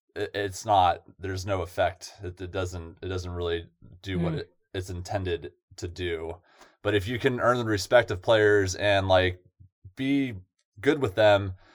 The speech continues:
Speaker 1: then you can, when it's time to be like, "Hey, you gotta run harder on that ball. Like, I can't have you running seventy percent right there."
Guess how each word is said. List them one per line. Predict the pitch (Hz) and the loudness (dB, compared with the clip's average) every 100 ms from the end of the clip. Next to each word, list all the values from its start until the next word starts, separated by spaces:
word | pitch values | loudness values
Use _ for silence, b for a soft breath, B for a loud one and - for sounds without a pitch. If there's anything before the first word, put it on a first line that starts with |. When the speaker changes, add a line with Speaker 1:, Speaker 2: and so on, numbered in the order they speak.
| b b - | b b 0
Speaker 1:
then | 135 135 | 2 2
you | 135 | -2
can, | 143 117 110 107 | 0 0 -2 -6
when | 110 117 | -2 0
it's | 107 - | -2 0
time | 127 123 | 0 0
to | |
be | 107 | 2
like, | 104 90 | 2 4
"Hey, | 117 95 87 - | 2 2 0 -6
you | 117 | 2
gotta | 139 101 | 6 6
run | 95 101 | 6 2
harder | 101 110 92 | 4 4 4
on | 87 | 2
that | 82 80 | 0 2
ball. | 95 80 76 - | 2 2 0 -10
Like, | 87 80 - | -8 -6 0
I | 98 | -2
can't | 95 113 92 | 0 -6 -2
have | 95 92 | 0 0
you | 90 | -2
running | 82 87 85 82 | -2 -2 -2 -8
seventy | - 85 85 | -8 -8 -8
percent | 90 90 80 | -10 -8 -6
right | 80 | -8
there." | 85 80 78 | -6 -6 -6